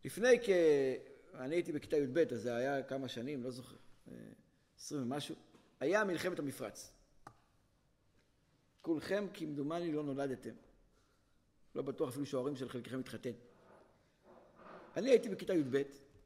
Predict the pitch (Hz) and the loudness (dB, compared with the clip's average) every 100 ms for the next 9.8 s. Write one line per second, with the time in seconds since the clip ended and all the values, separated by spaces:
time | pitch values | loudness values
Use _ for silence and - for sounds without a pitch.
0 | - _ _ _ _ - - - _ _ | -20 _ _ _ _ -20 -20 -20 _ _
1 | 120 147 190 196 165 190 196 202 196 - | -6 0 0 2 2 2 0 0 -2 -6
2 | - - - - 185 190 233 214 208 - | -16 -20 -20 -4 0 4 4 4 2 -6
3 | - 151 160 208 170 - - - _ _ | -8 -8 -2 -2 -4 -10 -20 -20 _ _
4 | - 143 143 131 175 175 - 147 131 131 | -8 -6 -4 4 6 6 0 -4 0 0
5 | - - - - _ _ _ - - - | 0 -12 -20 -20 _ _ _ -20 -20 -20
6 | _ _ _ _ - _ _ _ _ _ | _ _ _ _ -20 _ _ _ _ _
7 | - - - 135 131 131 - - 135 170 | -20 -20 -8 -2 0 0 -4 -4 0 0
8 | 180 170 160 147 135 123 117 113 - 214 | 0 -2 -2 -4 -4 -6 -6 -4 2 2
9 | 190 143 135 160 151 139 202 | 2 0 2 2 2 0 -2